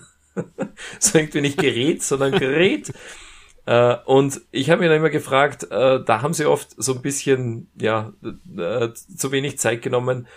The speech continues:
Speaker 1: Es könnte ja das magische Auge sein oder, oder der, der magische
Speaker 2: Oder, Dieter,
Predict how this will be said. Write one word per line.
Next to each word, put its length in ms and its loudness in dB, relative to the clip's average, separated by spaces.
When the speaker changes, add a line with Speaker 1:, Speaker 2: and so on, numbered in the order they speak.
Speaker 1:
Es 100 -16
könnte 280 -2
ja 40 -2
das 140 -4
magische 500 -6
Auge 340 2
sein 380 -4
oder, 300 -2
oder 180 -2
der, 260 0
der 120 -4
magische 460 -2
Speaker 2:
Oder, 400 8
Dieter, 440 0